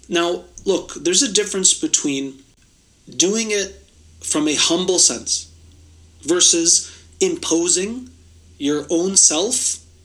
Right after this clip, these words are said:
onto Allah subhanahu wa ta'ala. In other words, Allah has the right to refine you, to test you, to withhold, to give,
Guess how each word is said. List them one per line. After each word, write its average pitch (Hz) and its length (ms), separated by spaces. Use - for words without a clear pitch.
onto 160 380
Allah 135 200
subhanahu 123 220
wa 117 60
ta'ala. 98 300
In 156 140
other 220 200
words, 196 720
Allah 160 340
has 220 240
the 165 100
right 147 460
to 147 180
refine 170 460
you, 175 260
to - 160
test - 400
you, 180 360
to 156 180
withhold, 190 800
to - 140
give, 165 480